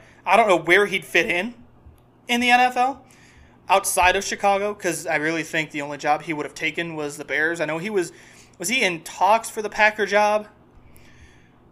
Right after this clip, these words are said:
Was it last year or whenever they fired Mike McCarthy?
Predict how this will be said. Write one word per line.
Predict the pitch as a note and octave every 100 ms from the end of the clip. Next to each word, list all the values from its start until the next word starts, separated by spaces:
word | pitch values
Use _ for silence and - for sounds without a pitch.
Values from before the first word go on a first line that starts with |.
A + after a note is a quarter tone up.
| _
Was | D#3
it | -
last | E3 F#3+ -
year | G3 F#3+ G3 F3+
or | D#3 - -
whenever | F3 F3+ E3+
they | E3
fired | E3 E3+ E3+ E3 D#3+
Mike | E3 E3+
McCarthy? | - F3+ F3 F#3+